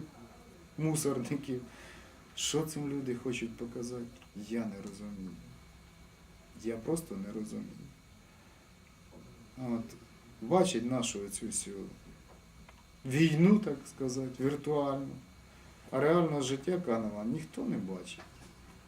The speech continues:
А в реальне життя Канева, там зараз стоять у мінус дванадцять люди.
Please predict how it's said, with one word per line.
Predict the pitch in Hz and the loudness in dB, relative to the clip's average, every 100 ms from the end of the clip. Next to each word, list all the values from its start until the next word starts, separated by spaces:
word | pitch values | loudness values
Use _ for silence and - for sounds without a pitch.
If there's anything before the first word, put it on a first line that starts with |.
| - | 2
А | 143 | 6
в | 160 185 208 | 6 6 6
реальне | 226 247 180 131 | 8 8 8 4
життя | 117 120 117 110 113 | 2 0 0 -2 0
Канева, | 110 107 113 | 0 2 2
там | - 101 95 | 0 2 2
зараз | 135 127 | 4 2
стоять | 123 147 151 139 120 | 2 2 4 4 4
у | |
мінус | 117 120 117 110 | 4 6 4 2
дванадцять | 113 131 131 117 - 110 | 2 2 2 0 -2 -4
люди. | 117 123 110 | -2 -2 -2